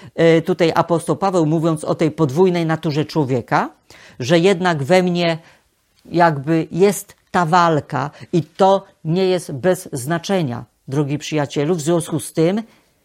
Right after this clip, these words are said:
jak ty żyjesz, czym się karmisz, czego słuchasz, czego nie słuchasz, co oglądasz przez internet,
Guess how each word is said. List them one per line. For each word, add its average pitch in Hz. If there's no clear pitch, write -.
jak 160
ty 143
żyjesz, 175
czym 139
się 127
karmisz, 185
czego 123
słuchasz, 160
czego 131
nie 143
słuchasz, 202
co -
oglądasz 165
przez 139
internet, 165